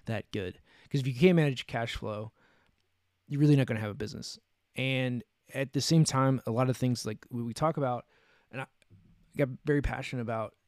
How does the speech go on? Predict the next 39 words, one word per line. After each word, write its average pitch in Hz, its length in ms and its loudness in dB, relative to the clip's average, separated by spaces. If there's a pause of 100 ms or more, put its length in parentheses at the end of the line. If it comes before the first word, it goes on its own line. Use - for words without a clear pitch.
you 110 100 -12
know, 110 120 -10
that 107 140 -10 (300)
we 131 120 -4
need 151 120 2
to 147 60 0
put 147 200 4
people 147 420 2
into 139 160 4
the 135 80 -4
trades, - 460 -8
you - 140 -6
know, 104 60 -6
into 139 200 2
the 131 80 -2
construction, - 680 -6
into 143 640 0 (880)
building 151 540 12 (220)
up 135 260 0 (120)
our 113 180 -2
country 143 380 4
and 123 80 2
the 110 40 0
world 117 220 0
around 113 240 -4
us. - 280 -12
Because 139 460 0 (920)
at 143 100 0
the 151 80 8
end 160 100 10
of 143 80 8
the 123 60 2
day, 120 460 -2 (140)
you 127 100 -8
know, 117 160 -8 (280)
one, 143 500 4
construction 139 720 -2
is 123 160 -4
a 113 200 -6